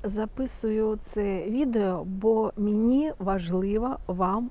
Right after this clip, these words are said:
дещо сказати про мій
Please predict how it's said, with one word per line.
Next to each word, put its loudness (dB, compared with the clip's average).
дещо -4
сказати -4
про 4
мій 4